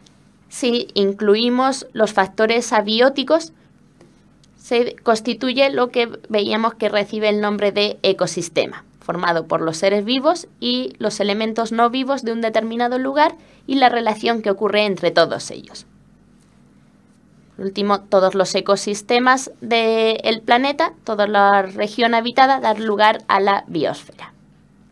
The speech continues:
En esta imagen vemos distintos hábitats, distintos organismos, ¿verdad?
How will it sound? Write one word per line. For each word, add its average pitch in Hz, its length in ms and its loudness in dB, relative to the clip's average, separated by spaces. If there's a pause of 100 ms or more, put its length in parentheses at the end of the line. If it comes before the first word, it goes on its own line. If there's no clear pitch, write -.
(1800)
En 269 140 0
esta 320 200 0
imagen 349 480 2 (760)
vemos 262 440 0 (760)
distintos 247 800 2
hábitats, 254 480 2 (100)
distintos 208 480 -4
organismos, 214 680 -2
¿verdad? 220 380 2